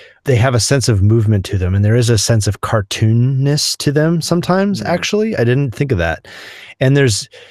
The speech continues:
Speaker 1: everything feels very human, but also very futuristic, which is very, I think, hard and very utility,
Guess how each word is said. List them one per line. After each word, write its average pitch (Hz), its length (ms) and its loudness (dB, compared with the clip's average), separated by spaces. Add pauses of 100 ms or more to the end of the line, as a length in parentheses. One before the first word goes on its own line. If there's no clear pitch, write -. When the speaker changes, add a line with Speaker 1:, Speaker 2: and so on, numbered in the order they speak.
(440)
Speaker 1:
everything 180 380 2
feels 143 560 0
very 127 300 2
human, 147 720 0
but 127 100 2
also 120 280 0
very 110 200 2
futuristic, 101 760 -6
which 107 180 -4
is 98 100 -2
very, 123 580 2
I 104 80 2
think, 104 280 -4
hard 107 360 -4
and 120 140 -2
very 143 220 2
utility, 120 680 -2